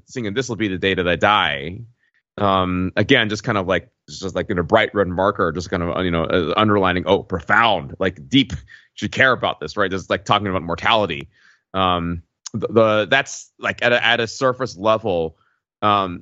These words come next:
<clears throat> that's what that's going on with the song. And I don't wanna, like, poo-poo it, right? I don't wanna discount it because as we talked about a lot,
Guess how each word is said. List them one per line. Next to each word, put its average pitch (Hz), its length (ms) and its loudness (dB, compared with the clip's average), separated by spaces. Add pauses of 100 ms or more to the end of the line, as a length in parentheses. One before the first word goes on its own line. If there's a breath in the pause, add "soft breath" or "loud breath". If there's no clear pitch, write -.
<clears throat> - 80 -18
that's 156 420 2
what 127 120 -6
that's 117 160 -4
going 107 380 0
on 95 200 2
with 82 80 -10
the 90 80 -4
song. 101 520 0
And 127 100 2
I 147 100 4
don't 202 80 2
wanna, 220 200 0
like, 123 200 0
poo-poo 175 400 0
it, 82 240 0
right? 117 140 4
I - 20 2
don't 131 120 -4
wanna 135 100 -2
discount 120 420 0
it 92 80 -2
because 98 240 -4
as 104 100 -10
we 135 80 -6
talked 170 260 2
about 131 180 2
a 95 60 -2
lot, 107 280 2